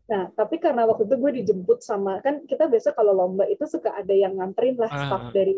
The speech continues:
Speaker 1: kampus gitu ya.
Speaker 2: Hmm, hmm.
Speaker 1: Nah, gue dijemput karena memang kebetulan rumahnya deket, jadi dia mikir, "Ya udahlah, gue jemput lu, dan rumah gue deket tol," gitu kan.
Speaker 2: Ah.
Speaker 1: Jadi kan satu arah gitu.
Speaker 2: Kalian.
Speaker 1: Nah, di sana <laughs> aja dia tuh ngeliat muka gue tuh shock gitu.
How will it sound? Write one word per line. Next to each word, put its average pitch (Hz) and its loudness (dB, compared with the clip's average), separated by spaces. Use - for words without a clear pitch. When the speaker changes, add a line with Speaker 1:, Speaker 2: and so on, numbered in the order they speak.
Speaker 1:
kampus - -2
gitu 180 -4
ya. 160 -4
Speaker 2:
Hmm, 123 -10
hmm. 120 -20
Speaker 1:
Nah, 403 -8
gue 202 2
dijemput 233 2
karena 208 -2
memang 214 0
kebetulan 202 2
rumahnya 233 0
deket, 247 2
jadi 202 0
dia 226 4
mikir, 202 0
"Ya 175 -2
udahlah, 240 4
gue 240 0
jemput 196 -2
lu, 254 2
dan 196 -4
rumah 196 2
gue 247 4
deket 247 -2
tol," 220 6
gitu 185 2
kan. 170 -2
Speaker 2:
Ah. 226 -10
Speaker 1:
Jadi 190 2
kan 226 2
satu - -4
arah 202 0
gitu. 180 -6
Speaker 2:
Kalian. 113 -10
Speaker 1:
Nah, 202 -4
di 269 0
sana 294 -2
<laughs> 277 2
aja 233 -2
dia 392 6
tuh 453 2
ngeliat 262 2
muka 240 -4
gue 415 4
tuh 415 6
shock - -6
gitu. - 0